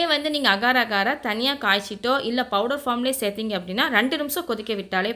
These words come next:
போதும். நான் இப்போ ஸ்டவ் வந்து ஆஃப் பண்ணிட்டேன். நம்ம எந்த பாத்திரத்துல வந்து புட்டிங் செட் பண்ண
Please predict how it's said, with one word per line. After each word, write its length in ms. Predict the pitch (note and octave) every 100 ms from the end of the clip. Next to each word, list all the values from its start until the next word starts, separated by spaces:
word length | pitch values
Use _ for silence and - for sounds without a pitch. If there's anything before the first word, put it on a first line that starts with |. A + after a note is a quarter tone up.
| -
போதும். 400 | E3+ D#3+ G3+ F#4+ - - _ _ _ _ _ _ _ - _ _ _ A#3+
நான் 180 | D4+ C4+
இப்போ 140 | - E4+
ஸ்டவ் 240 | - A#3 C#4+
வந்து 140 | C#4 B3+ G#3+
ஆஃப் 160 | A#3 A#3+
பண்ணிட்டேன். 480 | G3+ F3 A3+ D#4 - -
நம்ம 160 | A#3 C4 A#3+
எந்த 120 | C#4+ F#4 C4
பாத்திரத்துல 500 | B3+ B3+ A3+ G#3 F#3+
வந்து 160 | C#4+ -
புட்டிங் 280 | A#3+ C#4 C#4
செட் 180 | A3 A#3
பண்ண 120 | A#3